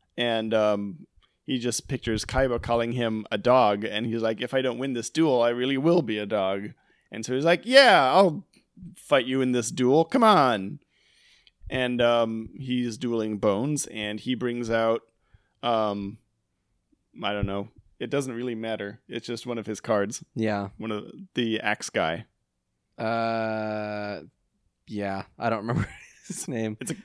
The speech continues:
Speaker 1: it doesn't matter. It's
Speaker 2: It's
Speaker 1: a big
Speaker 2: gen-, generic Yu-Gi-Oh! Axeman.
Speaker 1: Yeah, basically. And so, um,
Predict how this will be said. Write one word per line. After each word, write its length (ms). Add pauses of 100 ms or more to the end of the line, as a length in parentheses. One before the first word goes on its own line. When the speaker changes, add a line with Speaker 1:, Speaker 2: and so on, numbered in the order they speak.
(140)
Speaker 1:
it 120
doesn't 240
matter. 200
It's 80
Speaker 2:
It's 120
Speaker 1:
a 40
big 120
Speaker 2:
gen-, 160 (120)
generic 580
Yu-Gi-Oh! 680
Axeman. 760
Speaker 1:
Yeah, 320 (220)
basically. 580 (480)
And 180
so, 400
um, 460